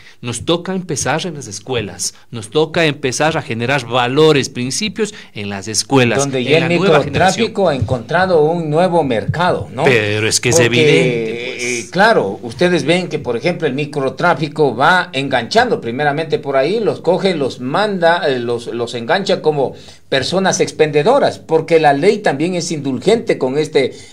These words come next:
Speaker 2: adul-, eh, con esta, con este adolescente, con este niño,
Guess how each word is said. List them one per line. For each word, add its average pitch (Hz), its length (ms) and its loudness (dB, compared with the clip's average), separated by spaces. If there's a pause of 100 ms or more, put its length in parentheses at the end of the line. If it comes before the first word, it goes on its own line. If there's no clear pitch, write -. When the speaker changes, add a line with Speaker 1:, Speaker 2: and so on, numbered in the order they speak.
Speaker 2:
adul-, 165 400 2
eh, 147 160 4
con 143 180 -2
esta, 143 460 2
con 139 160 -2
este 160 180 2
adolescente, 131 680 2
con 117 200 -2
este 143 240 -2
niño, 175 440 -2